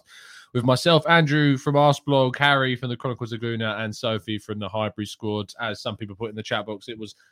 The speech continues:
an Avengers level event, if you like to say. Uh, it was great getting kind of all these different channels together in one place, having a good chat about transfers, about Eddie Nketiah, about Arteta, of course, around kind of the,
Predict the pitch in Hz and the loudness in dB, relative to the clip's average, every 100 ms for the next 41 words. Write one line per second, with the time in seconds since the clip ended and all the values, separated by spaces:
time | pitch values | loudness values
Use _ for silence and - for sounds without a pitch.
0 | _ 131 139 160 214 185 170 185 175 170 | _ -2 2 4 4 2 2 4 4 2
1 | 151 151 110 - - 131 120 123 113 107 | 2 0 -2 -8 -6 -6 -4 -4 -2 -4
2 | - 120 - 120 104 92 101 104 107 110 | -6 -10 -2 -2 -2 -4 -6 -6 -4 -6
3 | - 120 107 113 101 101 104 98 98 92 | -2 0 0 -4 -8 -10 -10 -8 -8 -8
4 | 104 - 92 - - - - - 147 131 | -8 -10 -14 -14 -20 -20 -12 2 4 4
5 | 117 - 117 127 117 117 110 117 113 113 | 0 -4 0 0 2 0 0 -2 -2 -2
6 | 110 113 107 104 98 117 - 127 113 101 | -2 -2 -4 -6 -4 -6 -2 0 0 0
7 | 104 101 - 139 127 - 127 117 117 113 | -4 -4 -2 -2 -2 -6 0 2 2 0
8 | 104 95 98 95 113 107 95 87 - 131 | -4 -4 -2 -2 -4 -4 -6 -6 -8 -8
9 | - 131 120 107 95 104 - 143 - 117 | -4 -2 -2 -2 -2 -4 -4 -8 -6 -10
10 | 101 135 120 117 104 98 101 95 107 101 | -10 -10 -10 -8 -10 -10 -12 -12 -10 -8